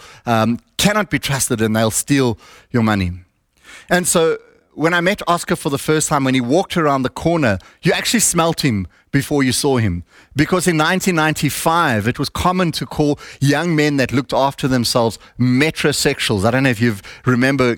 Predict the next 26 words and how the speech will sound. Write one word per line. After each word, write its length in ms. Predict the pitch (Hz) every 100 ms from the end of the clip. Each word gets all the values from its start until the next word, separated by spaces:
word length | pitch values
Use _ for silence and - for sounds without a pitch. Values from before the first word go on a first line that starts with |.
| 98
uh, 180 | 113 104
being 180 | 120
called 300 | 113 139 131
a 20 | 110
metrosexual. 560 | 117 - - 120 123
So 180 | - 147 - - -
Oscar 360 | 180 214 - 226
was 160 | 160
a 60 | 147
metrosexual. 840 | 127 143 - 156 - 151 - 117 107
He 140 | 123
bathed 380 | 117 156 196 -
himself 360 | 180 175 170
in 120 | 143 117
perfume. 500 | 143 123 160 180 165 - -
His 240 | 175 165
hair 320 | 98 165 202 185
was 160 | 143
magnificent. 800 | 139 127 135 160 170 165 170 165 - - -
He, 200 | 156 160
in 80 | 180
fact, 280 | - 208 -
such 320 | - 208 -
a 40 |
beautifully 540 | 139 - 156 180 - 139
looking 420 | 135 123 156